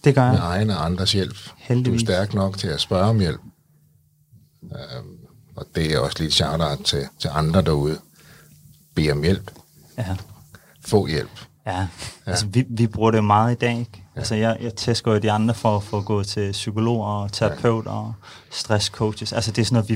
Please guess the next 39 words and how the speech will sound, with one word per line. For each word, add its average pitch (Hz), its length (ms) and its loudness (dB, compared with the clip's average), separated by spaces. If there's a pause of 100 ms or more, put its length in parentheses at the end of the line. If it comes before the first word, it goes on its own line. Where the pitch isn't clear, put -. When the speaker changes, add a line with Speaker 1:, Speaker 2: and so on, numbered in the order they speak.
(140)
Speaker 1:
virkelig 117 220 0
implementerer, 104 640 -4
fordi 110 260 -6
vi 110 300 0
ved, 135 160 6
vi 110 120 0
har 117 220 2
travlt, 120 360 0
og 110 120 -4
vi 113 200 -2
ved, 135 160 -2
vi 113 160 -6
har 113 320 0 (540)
en 110 120 2
masse, 117 300 4 (140)
masse 117 380 0
bolde 120 360 2
i 120 40 2
luften. 113 480 -4 (140)
Speaker 2:
Ja. 98 320 -2
Speaker 1:
Øh, 101 260 -6 (340)
så - 200 -2
det 123 160 2
skal - 180 -4
også 127 240 -2
plejes. 107 640 -4 (1040)
Speaker 2:
Og 101 80 0
selvom 113 280 6
årsagen 98 420 2
til, 85 80 -4
at 82 40 -2
jeg 82 80 -2
har 85 60 -2
så 98 60 -4
meget 82 200 0
fokus 85 280 -6
på 90 200 -4
det, 90 140 -4
er, 73 80 -4